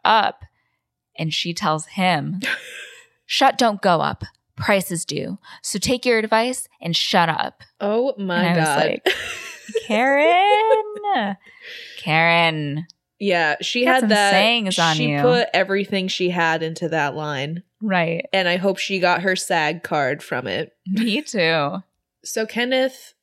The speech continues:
Speaker 2: stops this fight and he sends Karen to her room so he can talk to Izzy. And he asks him if this is why he hasn't been focused on boxing. And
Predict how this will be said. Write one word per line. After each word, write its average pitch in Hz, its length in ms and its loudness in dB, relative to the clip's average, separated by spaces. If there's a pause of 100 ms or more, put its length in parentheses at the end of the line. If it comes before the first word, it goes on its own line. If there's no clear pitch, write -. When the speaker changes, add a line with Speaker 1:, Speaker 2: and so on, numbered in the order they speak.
(240)
Speaker 2:
stops - 480 -4
this 196 220 -4
fight 175 420 -2
and 180 140 -6
he 175 140 -4
sends 185 340 -4
Karen 175 320 -4
to 175 140 -8
her 185 160 -2
room 170 340 -4
so 175 160 -6
he 180 160 -10
can 185 140 -6
talk 160 280 -6
to - 160 -6
Izzy. 165 460 -6 (540)
And 190 140 -4
he 214 180 0
asks 196 400 -2
him 208 420 0
if 196 160 -6
this 180 160 -6
is 185 160 -2
why 175 240 0
he 185 120 -4
hasn't 175 400 -4
been 165 340 -4 (120)
focused 175 460 -6
on 170 160 -8
boxing. 180 760 -8 (1000)
And 285 360 0